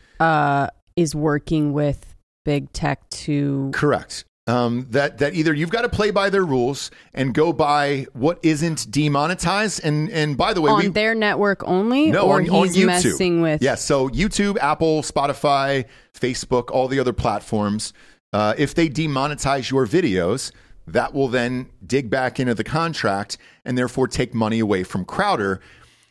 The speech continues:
Speaker 2: Uh, here's where I'm with Crowder on, on, on this whole sitch is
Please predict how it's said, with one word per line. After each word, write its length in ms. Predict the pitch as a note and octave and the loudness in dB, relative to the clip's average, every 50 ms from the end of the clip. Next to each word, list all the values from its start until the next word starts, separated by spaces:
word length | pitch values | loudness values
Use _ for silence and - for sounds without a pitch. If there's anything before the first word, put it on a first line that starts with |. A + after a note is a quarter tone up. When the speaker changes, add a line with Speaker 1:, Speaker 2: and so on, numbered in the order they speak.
| _ _ _ _ _ _ _ _ _ _ _ _ _ _ _ _ | _ _ _ _ _ _ _ _ _ _ _ _ _ _ _ _
Speaker 2:
Uh, 80 | - E3 - | -12 -8 -6
here's 340 | D3 C3+ G#3+ C#4+ C#4+ G3 G3 | -2 0 0 0 0 0 0
where 140 | G#3+ G3+ | 0 2
I'm 140 | F#3 E3+ D#3+ | 2 0 0
with 120 | D3+ - - | -2 -2 0
Crowder 340 | - C#3 A2+ G#2 G2 F#2 | 0 0 0 2 0 0
on, 240 | F2+ F2 E2+ F2+ F#2+ - | -2 -2 -4 -6 -6 -4
on, 340 | A#2+ G2+ G2 G2 F#2+ G2+ - | -4 -2 -2 -2 -4 -6 -4
on 140 | A#2+ G2+ G2+ | -4 -2 -2
this 200 | F#2 F2 - - | -2 -4 -6 -6
whole 160 | - F#2+ D#2+ - | -6 -6 -6 -6
sitch 560 | - - - C#3 A2+ D#2+ D#2 - - - - | -8 -8 -4 -2 -2 -2 -4 -6 -8 -8 -2
is 460 | - B2 B2 B2+ A#2+ A2 - - - | 0 0 0 0 -2 -4 -8 -10 -14